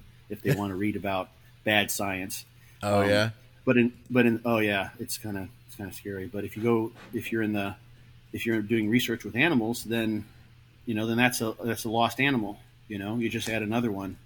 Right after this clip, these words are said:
Speaker 1: to replace it. But if with a human, if that happens one time out of a thousand, well, then that's, that's it. You're gone, baby. Lawsuit. You know?
Speaker 2: Yeah.
Speaker 1: You take a company down with that kind of a, an issue.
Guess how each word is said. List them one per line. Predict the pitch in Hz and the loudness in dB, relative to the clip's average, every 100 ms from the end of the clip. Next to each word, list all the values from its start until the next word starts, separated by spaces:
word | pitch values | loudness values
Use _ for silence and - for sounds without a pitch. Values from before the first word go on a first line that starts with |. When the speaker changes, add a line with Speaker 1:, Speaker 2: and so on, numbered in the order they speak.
| - | -12
Speaker 1:
to | 101 | -10
replace | 98 120 135 - | -6 -2 -2 -2
it. | 90 | -8
But | 110 | -6
if | 104 110 | -6 -6
with | 101 | -10
a | |
human, | 98 160 165 110 - - - | 2 4 4 2 -2 -12 -10
if | 113 | 0
that | 127 | 2
happens | 127 135 127 104 - - - - | 4 2 0 -4 -6 -14 -12 2
one | 135 143 | 4 4
time | 131 117 | 2 2
out | 107 104 | 2 0
of | 104 | -4
a | |
thousand, | - 120 151 135 98 92 - - - - - - - - | 2 6 6 4 -4 -10 -14 -20 -20 -20 -20 -20 -20 -10
well, | 110 | -8
then | 104 | -6
that's, | 104 107 - - - - | -4 -4 -4 -8 -12 -4
that's | 117 117 - | 0 0 2
it. | 123 104 - - | -2 -2 -8 -10
You're | 117 | -8
gone, | 113 110 120 | -4 0 0
baby. | 113 92 95 - 107 | 0 -6 -10 -12 0
Lawsuit. | 110 117 104 92 - - - - - - - | 0 0 -6 -10 -12 -20 -20 -20 -20 -20 -18
You | 101 | -12
know? | 95 95 | -10 -2
Speaker 2:
Yeah. | 110 82 82 - | 0 0 -4 -12
Speaker 1:
You | 104 | -14
take | - 104 | -6 -6
a | 98 | -4
company | 113 113 101 | -6 -4 -4
down | 98 95 | -4 -8
with | 92 | -8
that | 90 | -12
kind | 95 92 | -10 -10
of | 92 | -10
a, | 90 - 110 | -12 -14 -10
an | 95 | -6
issue. | 95 - | -4 -4